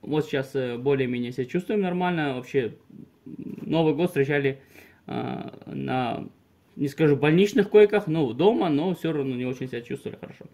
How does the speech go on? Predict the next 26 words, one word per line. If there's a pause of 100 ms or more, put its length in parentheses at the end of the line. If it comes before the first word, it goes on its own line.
(1200)
Поэтому
отложились,
э,
мои
заказы,
которые
я
должен
был
сделать (180)
в
январе
месяце.
Кстати,
в
январе
месяце
у
меня
всегда
бывает (140)
пусто,
а
сейчас
прямо,
м,